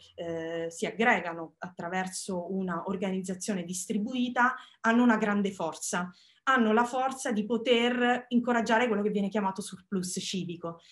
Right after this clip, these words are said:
che significa la possibilità di poter aggregare il tempo e l'impegno dei singoli, quindi di migliaia o anche milioni di persone, intorno a progetti collettivi. Questo è possibile con organizzazioni che siano decentralizzate e distribuite, perché questo processo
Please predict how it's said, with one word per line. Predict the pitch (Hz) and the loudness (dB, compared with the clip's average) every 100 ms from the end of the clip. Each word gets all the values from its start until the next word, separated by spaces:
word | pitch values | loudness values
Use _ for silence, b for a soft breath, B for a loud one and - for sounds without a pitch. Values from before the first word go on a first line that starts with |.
| b | b
che | - | -2
significa | 240 277 247 208 208 190 | -2 2 2 2 0 0
la | 196 | 0
possibilità | 254 - 240 240 247 | -2 -2 0 0 0
di | 208 202 | 0 0
poter | 202 226 | 0 2
aggregare | 214 214 226 220 185 | 2 0 0 0 0
il | 185 - | -4 -2
tempo | 269 285 302 226 | 2 2 2 0
e | |
l'impegno | 202 214 214 277 269 | 2 2 2 2 2
dei | 202 208 | 2 2
singoli, | - 233 247 262 269 302 302 B B | 2 2 4 4 2 0 -2 B B
quindi | - 208 190 185 | 0 2 2 2
di | 226 214 - _ | 2 2 -2 _
migliaia | 220 208 220 269 226 190 175 180 | 2 2 6 8 8 4 2 2
o | 190 | 6
anche | 240 214 202 | 6 6 2
milioni | 208 214 247 220 | 2 4 4 4
di | 196 | 2
persone, | 214 277 - 247 240 262 269 269 - | 0 -2 -4 0 0 0 -2 -6 -4
intorno | 285 277 247 226 247 | 0 2 4 4 2
a | |
progetti | 240 208 185 180 208 | 0 -2 -2 -4 -4
collettivi. | 185 175 170 - 165 165 B B | -2 -4 -6 -12 -14 -14 B B
Questo | - 302 | -2 0
è | 302 | 2
possibile | 247 294 294 240 | 2 2 4 2
con | 208 | 2
organizzazioni | 202 202 208 208 214 240 233 | 0 0 0 -2 -4 0 0
che | 220 | 0
siano | 214 220 208 214 208 202 | -2 -2 0 0 0 -2
decentralizzate | 202 196 185 196 190 180 196 208 208 | -4 -4 -2 -4 -4 -2 -2 0 0
e | 185 | -2
distribuite, | - - 202 190 262 196 180 170 B B B | -8 -6 -4 -2 -2 -2 -2 -10 B B B
perché | 277 277 311 262 - | -4 -2 0 0 0
questo | 311 - 247 | 0 0 -4
processo | - 285 269 262 269 - - 320 | -2 -2 0 0 0 -2 0 0